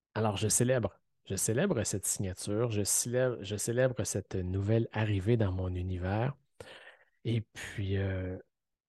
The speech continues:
pour en revenir au sujet initial du silence, ben, si au début, je le cherchais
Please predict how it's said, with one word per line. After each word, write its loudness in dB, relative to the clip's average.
pour 0
en 6
revenir 4
au 4
sujet 0
initial 2
du -6
silence, -2
ben, 0
si 4
au 2
début, 2
je -2
le 4
cherchais -2